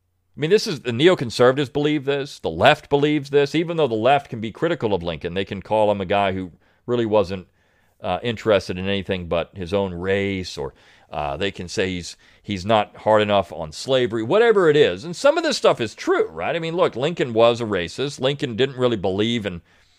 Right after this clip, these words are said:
uh, at least at the beginning of the war, in ending slavery. He just tied up in the South. Eventually it would end there. He was against slavery, but he certainly,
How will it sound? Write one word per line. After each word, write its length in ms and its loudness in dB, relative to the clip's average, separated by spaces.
uh, 240 -2
at 200 -12
least 340 -2
at 80 -2
the 60 -8
beginning 320 -2
of 80 -2
the 60 -2
war, 360 4
in 80 -2
ending 300 -4
slavery. 540 2
He 80 -8
just 180 -14
tied 260 -4
up 140 0
in 80 -8
the 80 -10
South. 420 0
Eventually 440 -2
it 20 -2
would 160 -4
end 180 -6
there. 160 -6
He 100 -2
was 160 0
against 380 0
slavery, 460 2
but 180 -2
he 160 -10
certainly, 540 0